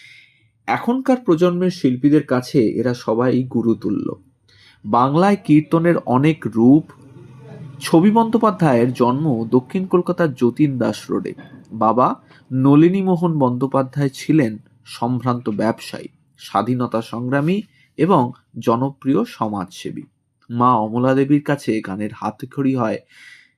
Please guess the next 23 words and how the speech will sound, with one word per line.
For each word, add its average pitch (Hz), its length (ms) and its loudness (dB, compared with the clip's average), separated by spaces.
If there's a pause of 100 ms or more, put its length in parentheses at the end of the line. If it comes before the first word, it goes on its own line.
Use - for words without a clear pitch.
(1500)
মায়ের 151 420 2
কাছে 165 440 0 (140)
সহজেই 180 640 0
গান 127 320 0
শিখে 156 340 -4
নিতে 165 240 -2
পারতেন। - 580 -8 (760)
পড়তেন 165 500 2 (220)
দক্ষিণ 131 460 -2
কলকাতার 165 600 -4
কমলা 147 560 -2
গার্লস 104 320 -2
স্কুলে। - 360 -8 (560)
অ্যালবার্ট 147 520 -2
হলে 185 220 -4
আয়োজিত 131 540 -2
এক 151 280 -2
সভায় 107 640 -4
সরোজিনী 120 640 -2
নাইডু 110 360 -4
সহ 127 400 -4 (320)
বিশিষ্টজনের 151 800 0
সামনে 131 540 -4